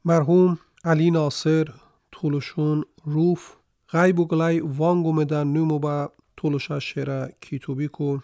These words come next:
ваҷния ба марсияун шума азизонро назар да гатабай ба шума тақдим бабе. Иншоаллоҳ, дама ба иҷу бимондан ва умидим есте ҳузур карда бахш шума азизон резоятӣ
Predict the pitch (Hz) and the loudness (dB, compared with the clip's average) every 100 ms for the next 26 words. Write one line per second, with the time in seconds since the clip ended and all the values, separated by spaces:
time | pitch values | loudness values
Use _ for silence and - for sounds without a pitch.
0 | _ _ - 147 143 143 143 139 139 135 | _ _ -8 -4 -2 -2 -4 -2 -4 -4
1 | 135 135 131 - 139 131 143 147 - - | -4 -6 -8 -8 -4 -2 -2 -2 -6 -12
2 | 139 135 175 139 123 123 135 131 135 127 | -6 -6 -6 -8 -6 -6 -6 -4 -4 -6
3 | 123 143 147 139 135 147 143 139 131 - | -6 -6 -6 -6 -8 -8 -6 -6 -8 -8
4 | 131 127 - 139 113 123 156 156 147 151 | -8 -8 -8 -10 -8 -4 -2 -2 -2 -2
5 | 151 _ _ - 156 165 160 165 - _ | -4 _ _ -6 0 2 2 0 -4 _
6 | _ _ 156 147 147 147 170 143 147 131 | _ _ -4 -2 -2 -4 -6 -6 -4 -4
7 | 139 160 156 151 156 156 _ _ 131 143 | -2 0 0 0 -2 -4 _ _ -8 -2
8 | 143 147 - 147 143 175 170 160 151 - | -2 -4 -4 -4 -2 -2 0 -2 -4 -4
9 | 151 147 - _ _ 156 143 143 - 139 | -4 -4 -6 _ _ -4 -4 -6 -6 -6
10 | 127 135 127 - _ 147 151 143 - - | -4 -4 -6 -8 _ -4 -4 -4 -10 -10
11 | - 135 - - 135 127 127 151 151 139 | -6 -6 -6 -8 -8 -8 -6 -4 -4 -4
12 | 135 131 123 - 131 | -6 -8 -8 -10 -8